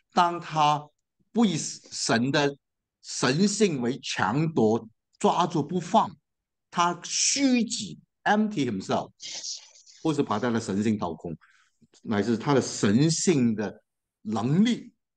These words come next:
无所不在、无所不知，他放在旁边。所以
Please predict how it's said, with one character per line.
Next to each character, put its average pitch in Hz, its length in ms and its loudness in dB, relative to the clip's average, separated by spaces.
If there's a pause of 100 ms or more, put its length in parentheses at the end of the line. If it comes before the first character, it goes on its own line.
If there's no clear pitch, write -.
(240)
无 143 240 0
所 127 160 2
不 131 100 -4
在、 117 340 0 (420)
无 156 180 2
所 143 120 4
不 123 160 -2
知， 123 440 -2
他 131 100 2
放 165 500 0
在 120 140 0
旁 85 240 -8
边。 90 180 -2 (800)
所 - 320 2
以 135 460 0